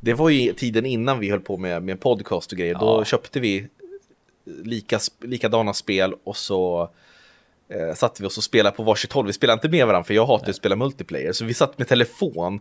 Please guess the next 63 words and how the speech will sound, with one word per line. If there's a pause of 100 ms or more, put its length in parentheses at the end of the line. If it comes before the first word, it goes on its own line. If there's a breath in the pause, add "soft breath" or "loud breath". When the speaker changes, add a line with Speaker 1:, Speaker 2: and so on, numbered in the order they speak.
(140 loud breath)
Speaker 1:
och
bara, (300 loud breath)
"Ja,
hur
går
det
för
dig?"
"Ja,
men
det
går
bra
för
mig.
Fan (120)
vad
nice
det
här
spelet
är." (420 loud breath)
Speaker 2:
Ja,
Speaker 1:
Det
var
ju
Speaker 2:
det
var
så (140)
Speaker 1:
väldigt
Speaker 2:
jävla
skönt. (100)
Speaker 1:
invecklat. (280 soft breath)
Speaker 2:
Ja,
men,
eh,
på
tal
om
multiplayer,
jag
ser
att
du
har
ju
varit
inne
och
spelat
lite
multiplayer
på
Modern
Warfare. (1900)
Speaker 1:
Ja,
det
kanske
jag
har.
Speaker 2:
Ja,
jäklar
vad...